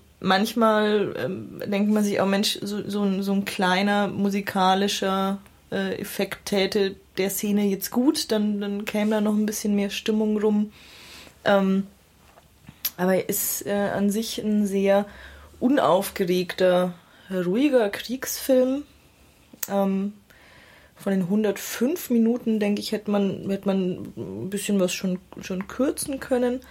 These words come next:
Aber an sich, ähm,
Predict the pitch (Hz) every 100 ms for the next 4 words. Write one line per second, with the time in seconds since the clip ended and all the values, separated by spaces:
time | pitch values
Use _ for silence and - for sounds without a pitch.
0 | - - - - - - _ _ _ _
1 | - 185 185 196 190 190 180 175 226 -
2 | - - - 214 208 208 208